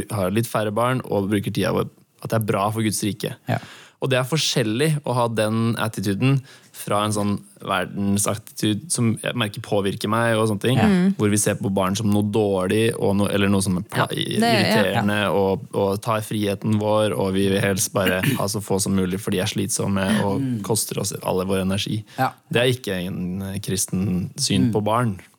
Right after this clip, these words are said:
Speaker 2: Ja, ja, ja, visst. Mm. Nei, det, jeg tenker at, eh, jeg egentlig har behov for å tenke mer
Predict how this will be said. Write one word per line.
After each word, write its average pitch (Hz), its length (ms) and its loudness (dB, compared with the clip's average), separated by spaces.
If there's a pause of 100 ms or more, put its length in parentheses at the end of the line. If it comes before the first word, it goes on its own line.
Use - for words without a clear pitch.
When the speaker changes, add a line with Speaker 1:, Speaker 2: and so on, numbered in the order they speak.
(200)
Speaker 2:
Ja, 147 120 0
ja, 135 180 2
ja, 117 80 2
visst. - 300 -4 (520)
Mm. 165 340 4 (680)
Nei, 170 100 0
det, 120 1080 2
jeg 156 100 0
tenker 185 240 0
at, 123 200 -4
eh, 107 1800 2
jeg 107 180 2
egentlig 127 200 2
har 90 60 2
behov 98 280 0
for 92 160 -4
å 87 60 -2
tenke 87 260 -2
mer 120 380 2